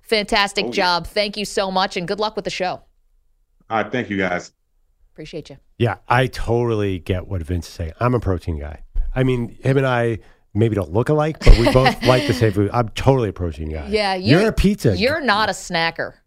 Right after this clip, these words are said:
Speaker 3: No, no, you're not. And you're a pizza. That's your number one tailgate food, right?
Speaker 1: Number one.
Speaker 3: Number
Speaker 1: Number
Speaker 3: one
Speaker 1: one
Speaker 3: in
Speaker 1: food
Speaker 3: everything.
Speaker 1: everywhere. Yeah.
Speaker 3: Yeah, no, I, I'm with him. Give me a New York strip. Give me, uh, Philly cheesesteak. I'm looking at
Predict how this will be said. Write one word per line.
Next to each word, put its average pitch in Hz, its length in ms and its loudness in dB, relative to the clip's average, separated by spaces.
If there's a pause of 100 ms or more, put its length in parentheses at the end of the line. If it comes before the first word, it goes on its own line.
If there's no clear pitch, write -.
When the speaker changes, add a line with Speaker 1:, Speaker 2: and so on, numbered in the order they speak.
Speaker 3:
No, 151 180 4
no, 143 120 0
you're 147 260 0
not. 175 260 -2
And 123 160 2
you're 185 180 0
a 170 60 0
pizza. 160 400 0
That's 123 280 0
your 170 80 2
number 101 240 0
one 87 160 -2
tailgate 80 360 -4
food, 78 160 -8
right? 80 120 -4
Speaker 1:
Number 190 260 -2
one. 190 200 -6 (200)
Speaker 3:
Number 165 220 6
Speaker 1:
Number - 0 -
Speaker 3:
one 170 80 4
Speaker 1:
one 165 160 2
Speaker 3:
in 147 80 0
Speaker 1:
food 131 80 2
Speaker 3:
everything. 151 240 4
Speaker 1:
everywhere. 139 520 0 (140)
Yeah. 139 240 -6 (240)
Speaker 3:
Yeah, 120 220 2
no, 107 160 2
I, 123 320 2
I'm 131 180 4
with 131 140 0
him. 98 420 -2 (380)
Give 123 160 2
me 120 160 0
a 104 40 -2
New 101 120 -2
York 92 200 -2
strip. - 420 -4 (580)
Give 131 180 2
me, 113 500 -2
uh, 90 260 -2
Philly 110 300 0
cheesesteak. 98 720 -2
I'm 107 100 2
looking 117 400 0
at - 60 -16